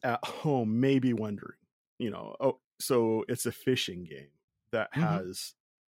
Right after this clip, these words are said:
Speaker 1: atmos-, spooky atmosphere to it." Like, so, like,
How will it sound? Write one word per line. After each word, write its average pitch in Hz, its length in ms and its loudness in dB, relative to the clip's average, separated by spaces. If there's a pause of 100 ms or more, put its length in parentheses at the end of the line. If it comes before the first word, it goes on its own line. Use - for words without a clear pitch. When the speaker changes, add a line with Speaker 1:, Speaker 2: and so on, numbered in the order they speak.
Speaker 1:
atmos-, 92 400 -8 (120)
spooky 143 540 2
atmosphere 98 600 -8
to - 240 -10
it." 85 140 -12 (460)
Like, 104 220 -4 (220)
so, 131 380 4
like, 127 300 -2